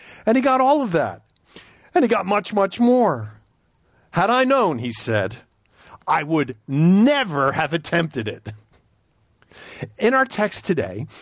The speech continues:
we have two men who want to follow Jesus.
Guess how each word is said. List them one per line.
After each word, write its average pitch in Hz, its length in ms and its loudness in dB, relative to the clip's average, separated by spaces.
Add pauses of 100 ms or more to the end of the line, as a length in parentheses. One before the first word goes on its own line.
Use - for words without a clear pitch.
(140)
we 143 160 -2
have 143 340 -2 (180)
two 208 260 0
men 113 240 2
who 120 100 -4
want 127 320 -4
to 151 80 -8
follow 82 420 -6
Jesus. 139 760 -6